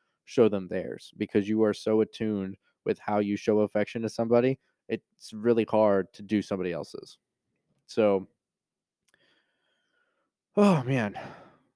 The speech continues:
Yeah. I, I love, honestly, I'm gonna say it again. I love telling people about this book. Um, literally on the title, it says, "The Secret to Love That Lasts."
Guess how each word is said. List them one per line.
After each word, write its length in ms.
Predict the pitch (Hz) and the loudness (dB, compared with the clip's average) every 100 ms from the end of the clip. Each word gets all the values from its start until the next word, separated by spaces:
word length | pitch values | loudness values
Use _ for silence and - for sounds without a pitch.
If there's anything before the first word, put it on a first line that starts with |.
| - | -4
Yeah. 300 | 131 139 147 147 - - _ _ | 4 6 6 2 -10 -20 _ _
I, 300 | 127 175 180 - _ _ | 4 4 0 -10 _ _
I 100 | 120 | 0
love, 240 | 127 120 110 _ - | 2 2 0 _ -8
honestly, 420 | 110 113 120 113 | -2 2 2 2
I'm 80 | 107 | 0
gonna 100 | 107 | 0
say 140 | - 110 | 0 0
it 60 | |
again. 180 | 123 127 | 0 2
I 60 | 104 | 4
love 180 | 131 | 4
telling 240 | - 135 110 | 4 2 2
people 180 | 113 104 | 0 0
about 120 | 92 | -2
this 100 | 92 | -2
book. 420 | 113 117 104 - | 2 4 2 0
Um, 380 | 117 107 101 101 _ - - - _ _ _ _ - | -2 0 -2 -6 _ -20 -20 -20 _ _ _ _ 6
literally 340 | 120 127 131 | 10 10 10
on 120 | 120 | 6
the 60 | 113 | 4
title, 300 | 123 117 110 | 4 4 2
it 80 | - | 2
says, 240 | 113 98 | 0 0
"The 120 | 104 | -2
Secret 540 | - 139 135 147 127 - | -2 -2 0 2 0 0
to 100 | 113 | 2
Love 340 | 113 123 123 | 6 6 6
That 140 | 117 87 | 2 4
Lasts." 600 | 104 80 - - - | 0 -2 -10 -18 -20